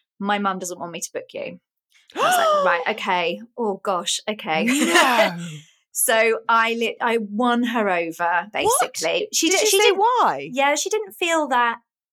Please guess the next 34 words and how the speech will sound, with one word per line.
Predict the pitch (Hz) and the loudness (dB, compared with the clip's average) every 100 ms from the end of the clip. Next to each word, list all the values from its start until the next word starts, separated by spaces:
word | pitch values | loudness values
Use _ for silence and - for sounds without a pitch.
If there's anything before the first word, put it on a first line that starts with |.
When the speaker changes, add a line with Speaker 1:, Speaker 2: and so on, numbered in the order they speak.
| _ | _
Speaker 1:
it | 240 240 | -4 -2
was | 220 | -2
required | 240 302 415 494 156 | -4 -2 -2 0 -2
having | 196 196 196 | -2 -6 -6
a | |
planner, | 202 262 277 208 | -2 -2 0 -2
and | 240 277 | 0 0
I, | 294 285 | -2 -4
I | - 294 | -4 -2
get | 302 359 - | 0 -2 -2
that. | - - | -4 -4
There's | 220 - | -4 -2
Speaker 2:
Okay, | 294 320 233 | -2 0 0
so | 277 | 2
it | |
Speaker 1:
so | 339 | 2
Speaker 2:
wasn't, | 359 | 2
Speaker 1:
many | 349 | 2
Speaker 2:
like, | 294 | 0
a | 294 | 0
Speaker 1:
people | 320 294 | 0 2
Speaker 2:
personal | 277 214 208 156 | 2 0 -2 -2
thing. | - - - 175 _ 277 226 | -4 -8 -8 -16 _ -12 -6
Speaker 1:
No, | 370 415 440 453 320 | 0 0 4 4 4
no, | 381 294 | 4 4
not | 233 247 269 | 4 2 0
at | 349 | 0
all. | 285 190 | 2 2
Speaker 2:
It | 190 | 2
Speaker 1:
But | 269 | 4
Speaker 2:
wasn't | 285 | 4
just | 240 - | 0 0
you. | 214 190 127 | 2 2 2
Speaker 1:
No, | 175 294 392 415 | 0 4 4 6